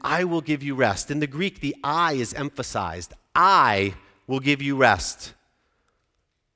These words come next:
Because the reality is we, we long for this rest, right?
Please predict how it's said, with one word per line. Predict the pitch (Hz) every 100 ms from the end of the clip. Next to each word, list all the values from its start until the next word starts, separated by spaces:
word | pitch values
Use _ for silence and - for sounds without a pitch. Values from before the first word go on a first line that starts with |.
| _ _ _ _ _ _ _
Because | 170 190
the | 185
reality | 185 220 294 247 165
is | 160 156
we, | 170
we | 175 156
long | 160 160 214 254
for | -
this | 139 123 -
rest, | 104 95 -
right? | 120 151